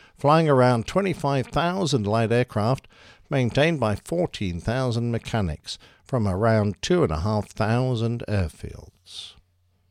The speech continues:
By now the editor of Flying magazine, Gill wrote that, if properly organized,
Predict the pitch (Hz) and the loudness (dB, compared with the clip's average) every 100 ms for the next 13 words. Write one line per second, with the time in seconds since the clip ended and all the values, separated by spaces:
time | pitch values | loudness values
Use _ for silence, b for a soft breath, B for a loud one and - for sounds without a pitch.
0 | _ - 127 131 131 175 226 180 160 139 | _ -8 -2 2 4 4 4 0 2 4
1 | 139 135 143 135 - - 123 120 104 85 | 4 2 2 2 0 -2 0 2 2 0
2 | 80 80 85 - 87 101 B B B - | -2 -4 -4 -2 -2 -2 B B B -6
3 | - 170 208 135 107 117 - - 101 135 | 0 2 4 4 4 4 0 0 2 0
4 | - B B - 127 - - 190 - 131 | -4 B B -6 -4 -4 -4 -2 -2 -2
5 | 92 107 175 - 82 69 78 127 151 | 2 4 2 0 -4 -4 -4 -4 -6